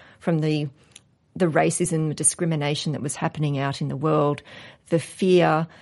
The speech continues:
that was going through a lot of the Americans at the change in policy, and, you know, that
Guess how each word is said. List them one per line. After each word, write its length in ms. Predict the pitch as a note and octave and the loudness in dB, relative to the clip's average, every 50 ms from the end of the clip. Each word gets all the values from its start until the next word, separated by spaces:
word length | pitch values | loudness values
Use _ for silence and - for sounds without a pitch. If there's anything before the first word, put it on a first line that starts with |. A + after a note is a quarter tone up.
| - _ - | -20 _ -8
that 120 | - - | -6 -4
was 260 | - E3 C#3 - - - | -2 -4 -4 -4 -4 -2
going 280 | - E3 D3+ D#3 D#3 | 0 0 2 0 0
through 300 | D#3 - - E3+ D#3+ D#3 | -2 -4 -2 -2 0 0
a 20 | D3 | 0
lot 300 | C3 D#3 E3 E3 E3+ E3 | 0 2 4 4 4 4
of 140 | D#3 - - | 2 0 -2
the 140 | D#3+ D#3 D#3+ | -2 -2 0
Americans 640 | D3+ D3+ D#3 D#3 D#3 D3+ - E3+ D#3 D#3 D3+ - | 0 0 0 0 -2 -2 -2 -2 -2 -2 -2 -2
at 100 | E3 - | -4 -4
the 60 | - E3 | -4 -6
change 580 | - - - - F3+ F3 E3+ E3+ F3 E3 - | -6 -6 -4 0 0 2 2 2 2 0 0
in 120 | D#3 D#3 C#3 | 0 -2 -4
policy, 760 | - - E3+ D3 D3 D3+ D3 - - C#3 C#3 C#3 C3 C#3 C3+ - - - - - - _ | -4 -2 -2 0 0 0 -2 -2 -2 -2 -2 -2 -4 -6 -8 -12 -16 -20 -20 -20 -8 _
and, 200 | - E3 E3 D#3 - - - - | -2 0 0 0 -2 -6 -4 -2
you 100 | F#3 D3+ | 0 0
know, 100 | C3+ D3+ | 0 2
that 240 | - E3+ - - | 0 0 0 -2